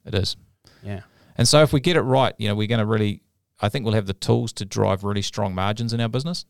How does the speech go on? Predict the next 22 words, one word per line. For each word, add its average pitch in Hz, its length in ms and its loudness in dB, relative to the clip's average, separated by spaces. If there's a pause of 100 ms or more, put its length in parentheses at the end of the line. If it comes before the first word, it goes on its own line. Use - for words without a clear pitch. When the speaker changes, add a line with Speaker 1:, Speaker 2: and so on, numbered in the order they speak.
(440)
Speaker 1:
So - 100 -4
that's, - 300 4
that's - 240 -4
one 101 180 0
thing, 92 140 -8
and 95 80 -2
that's 90 140 -4
super 101 300 -4
important. 92 420 -4 (400)
Speaker 2:
Mm. 101 140 -10
Speaker 1:
Uh, 92 340 -2 (120)
often 123 220 0
if 113 120 -2
your - 80 -8
overheads 117 400 0
are 104 40 -4
really 110 180 0
low, 113 160 0
your 107 200 -2
margins 98 440 -2
tend 95 220 -6
to 95 100 -8